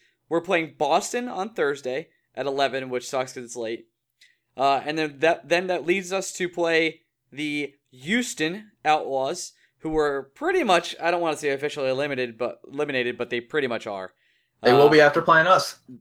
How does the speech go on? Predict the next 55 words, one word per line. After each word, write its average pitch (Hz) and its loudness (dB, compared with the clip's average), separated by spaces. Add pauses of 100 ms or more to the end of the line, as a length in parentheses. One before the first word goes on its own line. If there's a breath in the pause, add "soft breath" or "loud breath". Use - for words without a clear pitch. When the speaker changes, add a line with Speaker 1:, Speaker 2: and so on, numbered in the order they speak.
(140)
Speaker 1:
Yeah, 143 2
they 131 0
will 127 0
be, 107 -8 (140)
'cause 127 -6
they 156 2
need 160 0
some 151 -2
other 156 0
people 135 -8
to 127 -4
lose 127 -6
twice, 117 -6
too. 101 -8 (460)
And 123 -12
that's 131 -4
just 135 0
Speaker 2:
Yeah. 131 6
Speaker 1:
not, 107 -8
not 117 -6
gonna 104 -10
happen. 101 -12 (380)
Uh, 120 0
but 139 -6
we're 185 2
gonna 175 2
beat 170 -4
them 165 0
on 139 -4
Friday, 127 2
'cause 143 -14
we 196 -4
wanna 220 2
go 202 2
to 180 0
the 160 -2
stage 156 -2
playoffs. 117 -2
Right 185 -2
now, 254 0
we're 190 0
a 135 -6
game 180 -4
ahead 165 2
of 131 -6
Dallas 131 -2
in 131 -16
the 120 -12
stage 120 -8
playoffs. 110 -6 (420)
We're 156 2
obviously 202 2
not 165 2
gonna 156 -4
be 143 -6